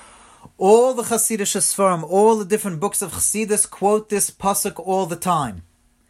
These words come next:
This is one of those psukim that's quoted in Chassidus all the time.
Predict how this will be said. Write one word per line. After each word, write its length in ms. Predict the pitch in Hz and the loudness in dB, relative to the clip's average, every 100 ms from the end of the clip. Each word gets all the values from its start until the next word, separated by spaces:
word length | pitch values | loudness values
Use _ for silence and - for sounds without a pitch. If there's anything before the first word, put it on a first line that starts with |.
| _ _ _ - | _ _ _ 4
This 200 | 220 233 | 4 4
is 120 | 196 | 0
one 160 | 214 220 | -2 -2
of 80 | |
those 180 | 196 170 | -4 -4
psukim 460 | - - 240 233 202 | -4 -4 -2 -4 -4
that's 180 | 160 - | -4 -4
quoted 400 | 208 220 214 190 | 0 2 2 -4
in 140 | 185 | -6
Chassidus 640 | 170 175 - 220 214 202 175 | -4 -2 0 0 0 -2 -2
all 220 | 196 202 | 0 0
the 100 | 170 | -2
time. 440 | 170 170 127 87 | -2 0 -2 -6